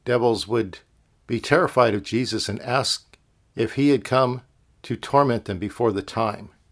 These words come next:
you know, to cast them into eternal torment. They're afraid of hell. They don't rule hell. They are terrified.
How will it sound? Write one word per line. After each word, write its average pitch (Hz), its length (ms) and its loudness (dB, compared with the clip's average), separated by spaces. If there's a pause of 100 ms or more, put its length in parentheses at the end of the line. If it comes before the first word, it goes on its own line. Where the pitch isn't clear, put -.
(140)
you 113 120 -4
know, 101 140 -2
to - 100 -12
cast 120 340 0
them 120 140 0
into 113 360 0
eternal 110 400 -2
torment. - 580 -6 (220)
They're 110 160 0
afraid 143 460 0
of 98 100 -4
hell. - 420 -8
They 131 120 -2
don't 127 340 -2
rule 127 340 2
hell. 127 580 -4 (240)
They 131 180 2
are 127 220 2
terrified. 131 1120 0